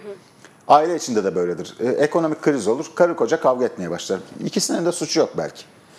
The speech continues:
Ama çatacak yer ararlar insanlar. Bu tip durumlarda da odalar ve borsalar çok çatılacak yer olmaya başladı. İşte esnaf soruyor, tüccar soruyor, "Bu odalar ne işe yarar, bize hiç yardım etmediler, kara günümüzdeyiz." diye.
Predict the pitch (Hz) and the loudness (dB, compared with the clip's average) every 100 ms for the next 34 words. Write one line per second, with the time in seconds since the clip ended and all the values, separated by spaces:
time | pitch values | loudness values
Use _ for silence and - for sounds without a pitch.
0 | - - 170 185 160 165 165 156 135 95 | -16 -2 0 0 0 2 2 4 2 2
1 | 82 78 80 82 82 82 101 220 - - | -4 -6 -6 -6 -6 -6 -4 -6 -8 -20
2 | - 139 170 - 160 156 160 170 - 175 | -10 -2 -2 0 0 2 2 0 0 0
3 | 135 135 139 127 - - - - 104 113 | 2 2 2 0 -4 -18 -20 -6 0 2
4 | 113 110 98 82 - 92 - - - - | 2 0 -2 -4 -6 -8 -8 -20 -12 -2
5 | 120 104 98 95 - 185 82 78 156 143 | 0 0 -2 -2 -4 -4 -6 -8 -6 -6
6 | - - - 196 - - - - - - | -6 -4 -2 -2 -6 -20 -20 -20 -12 0
7 | 143 143 156 135 - 120 95 87 - 139 | 0 2 0 -2 0 0 0 -6 -4 -2
8 | 107 127 - 95 85 92 127 135 127 127 | 2 2 2 -4 -2 -2 0 2 2 0
9 | 120 110 - 85 92 107 135 131 117 107 | 0 -4 -4 -2 -2 -2 -2 -2 -2 -2
10 | 104 101 - 85 90 - - - - 147 | -2 -4 -6 -6 -6 -8 -16 -20 0 4
11 | 139 127 95 92 85 87 80 71 110 | 4 0 -4 -6 -6 -4 -4 -2 -2